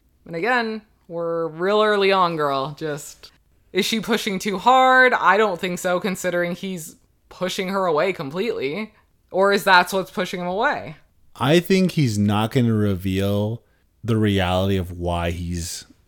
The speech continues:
Speaker 2: not fully attracted to her. I think
Speaker 1: Yes.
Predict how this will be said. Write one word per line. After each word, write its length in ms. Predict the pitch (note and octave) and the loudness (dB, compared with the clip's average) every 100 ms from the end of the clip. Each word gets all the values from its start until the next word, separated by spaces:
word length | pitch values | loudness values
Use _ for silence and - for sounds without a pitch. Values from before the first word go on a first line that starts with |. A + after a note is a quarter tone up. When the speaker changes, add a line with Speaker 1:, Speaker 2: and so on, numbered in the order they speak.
| _ _ - | _ _ -4
Speaker 2:
not 460 | A2 G#2 G#2 - | -2 0 -2 -6
fully 580 | - - - B2+ A2 G2 | -16 -14 0 2 4 2
attracted 540 | D2+ - B1 D2+ - - | -2 -6 -10 -10 -12 -10
to 140 | D2 | -8
her. 320 | D2+ E2 - _ _ _ - | -8 -12 -16 _ _ _ 0
I 140 | E3+ | 2
think 200 | G#3+ C4+ | 4 4
Speaker 1:
Yes. 440 | A3 G3 - - | 4 4 2 -6